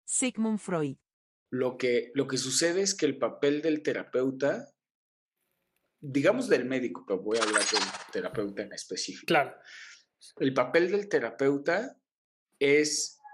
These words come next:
Speaker 2: que somos la guía de la persona que nos busca.
Speaker 3: Sí.
Speaker 2: Y lo acompañamos durante un fragmento del camino. Puede ser corto o puede ser largo.
Speaker 3: Sí.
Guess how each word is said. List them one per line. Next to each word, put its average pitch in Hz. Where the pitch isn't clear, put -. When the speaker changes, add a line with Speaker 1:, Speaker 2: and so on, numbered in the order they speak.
Speaker 2:
que 135
somos 175
la 135
guía 135
de 117
la 98
persona 123
que 107
nos 90
busca. -
Speaker 3:
Sí. -
Speaker 2:
Y 139
lo 131
acompañamos 139
durante 113
un 127
fragmento 107
del 117
camino. 127
Puede 117
ser -
corto 139
o 110
puede 110
ser 107
largo. 127
Speaker 3:
Sí. 165